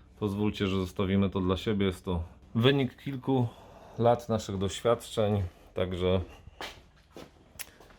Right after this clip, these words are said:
tak to wygląda. Chcemy ją zostawić dla siebie, a być może niedługo te kawałki drewna, bardzo rzadko spotykane, będą u mnie w sprzedaży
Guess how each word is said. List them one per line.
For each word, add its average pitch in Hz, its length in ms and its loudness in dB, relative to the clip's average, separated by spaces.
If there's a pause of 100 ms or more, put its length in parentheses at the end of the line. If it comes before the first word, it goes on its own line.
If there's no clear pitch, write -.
(180)
tak 98 160 -4
to 95 140 -4
wygląda. 107 520 4
Chcemy 98 300 0
ją 92 140 2
zostawić 90 400 -2
dla 82 140 0
siebie, 95 460 2 (240)
a 160 120 0
być 123 200 0
może 107 240 2
niedługo 92 540 0 (580)
te 98 100 -8
kawałki 98 420 4
drewna, 95 520 2 (580)
bardzo 92 480 2 (200)
rzadko 107 380 2
spotykane, 92 540 -4
będą 80 400 -2 (720)
u 185 80 -4
mnie 120 180 4
w - 40 -2
sprzedaży 78 540 2